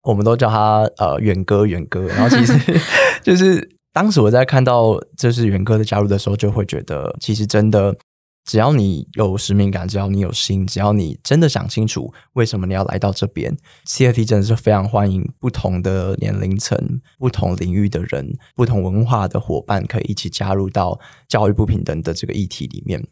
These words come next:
呃，原因是这个议题真的好复杂，得面对复杂的议题，需要大家的眼光跟大家的专业一起来加入这样。所以如果当我想到比较特殊的案例、特别的案例吗？啊，我想到的会是这个。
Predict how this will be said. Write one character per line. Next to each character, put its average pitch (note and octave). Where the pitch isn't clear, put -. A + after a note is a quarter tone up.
呃， G#2
原 G#2
因 B2
是 C3+
这 C3+
个 A#2
议 A2+
题 G#2+
真 G2
的 G2
好 -
复 G#2
杂， -
得 G#2
面 A2+
对 A#2
复 A#2
杂 G2
的 F#2+
议 G2+
题， G2+
需 F#2+
要 G2+
大 G#2
家 G2
的 G2
眼 F2
光 G2
跟 G2
大 G2
家 F#2+
的 F#2+
专 G2
业 G2
一 -
起 -
来 -
加 -
入 -
这 -
样。 -
所 B2+
以 C3+
如 A#2+
果 A#2
当 A2
我 A2
想 G#2
到 G#2
比 G#2+
较 A#2+
特 D3+
殊 C#3+
的 C3+
案 C3
例、 C3
特 C3+
别 A#2+
的 -
案 A#2+
例 A2+
吗？ G#2
啊， G#2+
我 -
想 B2+
到 G#2
的 G2
会 G2+
是 -
这 -
个。 -